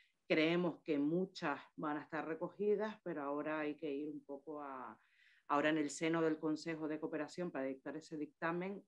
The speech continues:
em, tenemos que ir un poco al, al, a las cosas más concretas y ver realmente si, si recoge o no recoge, y luego si los posteriores reglamentos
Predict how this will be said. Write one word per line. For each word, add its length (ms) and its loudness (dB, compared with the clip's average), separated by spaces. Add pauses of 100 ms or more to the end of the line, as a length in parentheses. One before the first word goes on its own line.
em, 680 -4
tenemos 300 0
que 100 -4
ir 60 0
un 80 0
poco 360 0
al, 380 2 (540)
al, 440 2
a 160 2
las 180 -4
cosas 300 -8
más 220 0
concretas 640 0
y 120 2
ver 140 -2
realmente 640 -2
si, 540 -4
si 180 -6
recoge 480 -4
o 40 2
no 100 2
recoge, 580 0
y 100 0
luego 280 4
si 140 -4
los 160 0
posteriores 560 -4
reglamentos 760 0